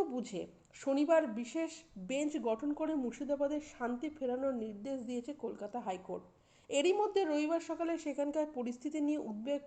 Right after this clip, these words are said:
প্রকাশ করেন শুভেন্দুবাবু। সোশ্যাল মিডিয়ায় একাধিক ছবি ও ভিডিও প্রকাশ করে শুভেন্দুবাবু দাবি করেছেন, প্রাণ বাঁচাতে মুর্শিদাবাদ ছেড়ে পালাচ্ছেন হিন্দুরা। তিনি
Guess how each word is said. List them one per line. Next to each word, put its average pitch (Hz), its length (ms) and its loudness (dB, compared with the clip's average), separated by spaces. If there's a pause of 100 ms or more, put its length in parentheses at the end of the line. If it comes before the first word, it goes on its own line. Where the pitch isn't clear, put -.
প্রকাশ 220 340 0
করেন 233 260 0 (160)
শুভেন্দুবাবু। 208 600 -4 (920)
সোশ্যাল 330 380 6
মিডিয়ায় 427 340 6 (240)
একাধিক 392 380 6 (160)
ছবি 302 320 0
ও - 20 6 (140)
ভিডিও 226 240 -4 (120)
প্রকাশ 226 300 -2
করে 294 220 -4
শুভেন্দুবাবু 262 640 -4 (160)
দাবি 202 220 0
করেছেন, 269 420 2 (640)
প্রাণ 240 300 6
বাঁচাতে 302 340 2 (140)
মুর্শিদাবাদ 311 560 0
ছেড়ে 302 220 -2 (120)
পালাচ্ছেন 254 460 2 (100)
হিন্দুরা। 190 360 -4 (760)
তিনি 339 140 6